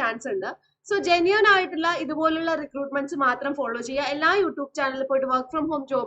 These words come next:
നിങ്ങൾ നോക്കരുത്. ഓക്കെ, അത്രയും നിങ്ങൾക്ക് വിശ്വാസം ഉണ്ടെങ്കിൽ മാത്രം നോക്കിയാ മതി. അപ്പൊ just അത് പറഞ്ഞു എന്ന് മാത്രമേ ഉള്ളൂ.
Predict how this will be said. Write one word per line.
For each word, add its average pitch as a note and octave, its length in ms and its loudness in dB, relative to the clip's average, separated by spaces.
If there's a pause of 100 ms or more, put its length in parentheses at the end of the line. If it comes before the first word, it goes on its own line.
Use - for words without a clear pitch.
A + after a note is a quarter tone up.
(100)
നിങ്ങൾ C#4 140 -4 (120)
നോക്കരുത്. D4+ 420 -4 (160)
ഓക്കെ, C4 180 -2 (840)
അത്രയും D4+ 360 0
നിങ്ങൾക്ക് D4 300 -2
വിശ്വാസം B3+ 380 0
ഉണ്ടെങ്കിൽ B3+ 240 -6 (100)
മാത്രം A#3 320 -2
നോക്കിയാ G3+ 340 -2
മതി. F#3 160 -4 (520)
അപ്പൊ A#3 180 -4
just B3+ 240 -6
അത് C#4+ 160 -6
പറഞ്ഞു A3+ 240 2
എന്ന് A#3+ 140 -6
മാത്രമേ G3+ 260 0
ഉള്ളൂ. G#3 80 0